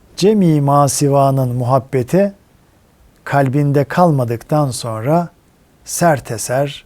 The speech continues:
yani baştan başa dünya senin mülkün olsa zarar vermez" sözü de bu durumu açık bir şekilde özetlemektedir. Dünya, güzel amellerin sergilendiği sahne olması bakımından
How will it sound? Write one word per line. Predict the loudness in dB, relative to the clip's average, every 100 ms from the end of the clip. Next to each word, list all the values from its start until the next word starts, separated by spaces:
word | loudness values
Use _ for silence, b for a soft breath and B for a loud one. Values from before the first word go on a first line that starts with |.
| _
yani | -8 -6 -8 -6
baştan | -6 -4 -2 0 0
başa | -4 -6 -6 -6 -6 b b b b _
dünya | -2 0 0 0
senin | -2 -4 -4 -4
mülkün | -4 -4 -2 -4 -4
olsa | -6 -8 -2 0 0 -8 -20 -20 -20 _ _ -10
zarar | -6 -2 -2 -2
vermez" | -6 -10 -4 -4 -4
sözü | -6 -6 -4 -2
de | -2 -6 -10 _ b b b _
bu | -4
durumu | -2 -4 -2
açık | -4 -4 -8 -8
bir | -8
şekilde | -4 -6 -6 -8 -2 -2 -4 _ _ _ _
özetlemektedir. | -10 -8 -10 -10 -10 -12 -14 -16 -16 -18 -18 _ _ _ _ _ _ _ _ _ _ b b b -10 0
Dünya, | 4 6 6 4 2 _ _ _
güzel | -2 2 4 4 4
amellerin | 2 2 4 4 2
sergilendiği | 2 2 2 2 2 2 2 2 0
sahne | 0 0 2 2
olması | 2 0 -4 -6 -4
bakımından | -4 -4 -6 -4 0 2 0